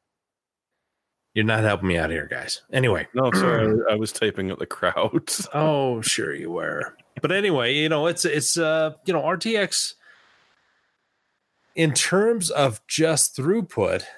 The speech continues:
Speaker 1: it is very efficient. If, if you totally ignore machine learning and R T X stuff, the performance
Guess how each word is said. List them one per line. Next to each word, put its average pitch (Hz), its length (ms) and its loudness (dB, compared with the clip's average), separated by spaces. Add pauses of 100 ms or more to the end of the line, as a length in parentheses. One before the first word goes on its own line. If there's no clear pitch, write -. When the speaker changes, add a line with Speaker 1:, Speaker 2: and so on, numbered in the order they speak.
(800)
Speaker 1:
it 143 140 -2
is 120 160 2
very 127 360 2
efficient. - 460 -2 (320)
If, 101 240 -2 (160)
if 113 260 -2
you 113 200 4
totally 165 800 0 (800)
ignore 135 920 0 (100)
machine 131 480 -4
learning 120 480 0
and 90 300 -4
R 101 160 0
T 113 200 0
X 101 200 2
stuff, 90 520 0 (600)
the 92 300 0
performance 131 1080 0